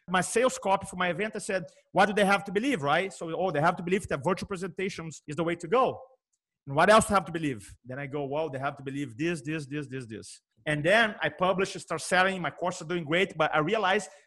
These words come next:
that I forgot one belief, that I didn't educate my clients and my prospective clients that the best place to learn virtual presentations, it is not virtual environment. It's not a traditional hotel room.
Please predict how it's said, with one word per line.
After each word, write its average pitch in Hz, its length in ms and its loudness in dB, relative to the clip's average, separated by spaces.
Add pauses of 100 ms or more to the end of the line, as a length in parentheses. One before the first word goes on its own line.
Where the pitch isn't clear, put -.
that 170 100 2
I 180 40 2
forgot 196 380 6
one 196 160 0
belief, 262 420 -2 (220)
that 175 420 6
I 175 220 10
didn't 208 520 6
educate 202 500 2
my 170 540 0
clients 202 520 -2
and 156 180 -2
my 156 100 4
prospective 196 500 -4
clients 147 440 0 (300)
that 175 120 2
the 165 80 6
best 190 580 2 (140)
place 247 300 4
to 185 100 -4
learn 185 260 4
virtual 208 260 2
presentations, 190 760 -2 (320)
it 185 100 2
is 196 160 2
not 202 220 2
virtual 208 260 2
environment. 226 640 4
It's 143 100 -4
not 247 200 6
a - 40 -14
traditional 208 520 -2
hotel 185 340 -2
room. 135 300 -6